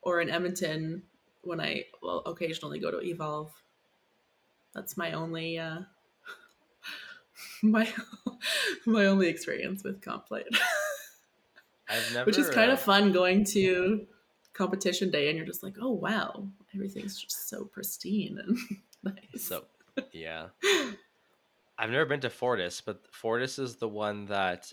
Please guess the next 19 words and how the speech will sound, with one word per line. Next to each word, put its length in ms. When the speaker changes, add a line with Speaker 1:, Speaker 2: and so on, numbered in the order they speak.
Speaker 2:
uh, 480
it's 120
a 60
bigger 260
gym, 340
I 120
know, 160
in, 100
like, 180
Ontario, 640
and 440
Killian 560
Speaker 1:
Mm-hmm. 60
Speaker 2:
trains 260
there 100
quite 200
a 20
bit, 160
right? 260